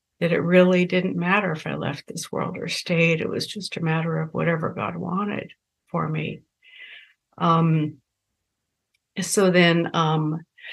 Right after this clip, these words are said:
they, uh, the morning they, they wheeled me into surgery, I'm still just, you know, joyful patient.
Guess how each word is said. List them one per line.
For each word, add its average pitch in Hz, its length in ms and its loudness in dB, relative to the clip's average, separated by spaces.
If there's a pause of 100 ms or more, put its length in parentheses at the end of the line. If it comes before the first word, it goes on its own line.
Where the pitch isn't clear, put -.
(680)
they, 175 680 4
uh, 151 580 2 (760)
the 165 140 2
morning 175 480 6
they, 160 320 2
they 160 160 2
wheeled 175 420 4
me 165 140 2
into 160 220 0
surgery, 180 1000 2 (380)
I'm 175 160 2
still 185 320 0
just, - 560 -4 (220)
you - 120 -4
know, 175 240 -2 (100)
joyful 190 640 6
patient. 196 800 2